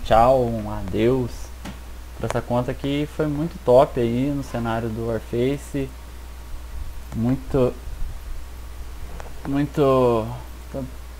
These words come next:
muitas coisas aconteceram. Muita gente, muita gente boa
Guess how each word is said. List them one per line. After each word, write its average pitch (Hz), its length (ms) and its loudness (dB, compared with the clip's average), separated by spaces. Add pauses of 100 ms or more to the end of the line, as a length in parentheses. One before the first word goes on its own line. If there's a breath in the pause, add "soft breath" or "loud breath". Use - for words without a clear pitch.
(600)
muitas 127 380 -4
coisas 135 500 2 (1200)
aconteceram. 127 760 2 (1200)
Muita 120 340 2
gente, 117 460 -2 (420)
muita 120 220 -2
gente 117 260 -2
boa 117 520 4